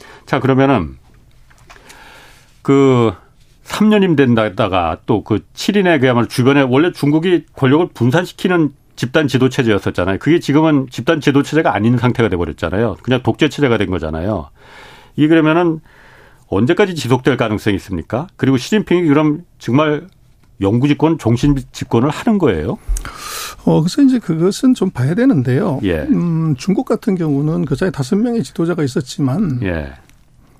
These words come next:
Speaker 2: 그 뭐 형식상으로는 일곱 명의 상무위원들이 거수로서 사 대 삼이 되면 이제 통과시키고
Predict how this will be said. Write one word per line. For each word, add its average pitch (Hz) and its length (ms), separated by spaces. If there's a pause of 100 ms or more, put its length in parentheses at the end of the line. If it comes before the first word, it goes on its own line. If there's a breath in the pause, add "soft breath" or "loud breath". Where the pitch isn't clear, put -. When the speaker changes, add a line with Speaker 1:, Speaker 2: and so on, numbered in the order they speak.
(180)
Speaker 2:
그 - 100
뭐 147 220
형식상으로는 185 1300
일곱 202 220
명의 165 240
상무위원들이 156 920 (640 soft breath)
거수로서 160 760
사 170 200
대 170 140
삼이 180 300
되면 175 500
이제 143 380
통과시키고 160 800